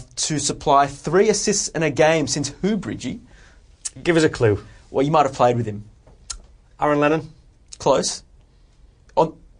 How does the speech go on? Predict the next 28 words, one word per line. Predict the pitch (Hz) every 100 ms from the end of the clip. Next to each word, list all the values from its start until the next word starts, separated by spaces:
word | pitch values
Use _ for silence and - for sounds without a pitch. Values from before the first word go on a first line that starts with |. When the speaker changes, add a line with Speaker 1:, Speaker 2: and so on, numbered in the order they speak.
| -
Speaker 2:
James | 143 202 135
Speaker 1:
may-, | 147
Speaker 2:
Milner? | 139 123
Speaker 1:
maybe | 165 180 190
on | 165
the | 156
other | 135
flank. | 127 147 127 - - - - _ _ _ _
Speaker 2:
The | 98
other | 87
flank. | - 98 95 - - - - - _ - - _ _
Another | - 120
clue. | 120 117 98 - - _ - _ - _ - - - _
Speaker 1:
Po-, | 185 170
possibly | - 175 170 160
didn't | 147
hit | 120 -
the | 127
heights | 139 131
he | -
should | - 127
have. | 110 110 - - - - _ _ _ - - - _ - - - - - - _ - - - - - - - -
Speaker 2:
Bit | 127
of | 120
a |
bad | 127 139 139
boy | 147
reputation? | 143 143 - 151 165 170